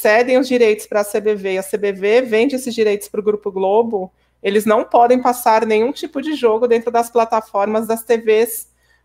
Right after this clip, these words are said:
oficiais deles. Eu tava vendo aqui, você chamou atenção pro, para o Banco B M G, né? Eles são parceiros oficiais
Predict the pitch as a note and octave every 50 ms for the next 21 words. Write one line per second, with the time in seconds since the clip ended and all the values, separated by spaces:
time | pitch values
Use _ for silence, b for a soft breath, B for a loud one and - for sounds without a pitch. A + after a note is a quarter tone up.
0 | _ G#3+ A3 G#3+ - B3 A#3+ A#3+ - B3+ A3+ A3 A3 A#3 A#3 - - G#3+ A3 A3
1 | G#3+ G#3 G#3 G3+ G3+ G3+ - - G#3+ G#3+ A#3+ A#3+ B3+ C4+ C4+ A#3+ A#3 A#3 A#3+ A#3+
2 | - A3+ A3+ A3 G#3 G3+ G#3+ G#3+ - A#3+ A#3 - A#3+ A3 G#3+ G#3+ - A#3 A3 A3+
3 | - - A3+ G#3+ G#3 G#3 G#3 - G#3 G#3 G3+ G3 G3 F#3+ F#3 F#3 F3+ F3 F3 F3
4 | - _ _ _ _ _ _ - G3+ G3 G#3 G3+ F#3+ G#3+ G#3+ G#3 G#3 F3+ F#3 G3+
5 | G3+ G3+ G3+ G3 G3 G3 G#3 G#3 A3 B3 C4 B3 A3 G#3+ A3 B3 C4 - G#3 G#3
6 | G#3 A3+ - - A#3 A3 A3 - A3+ A#3 - - A#3 A3 A3 A#3+ A#3 A#3 A#3 A#3
7 | A#3 A#3+ A#3+ - A#3+ G#3+ G3+ G#3 G#3 G#3+ A#3 A#3 - - - -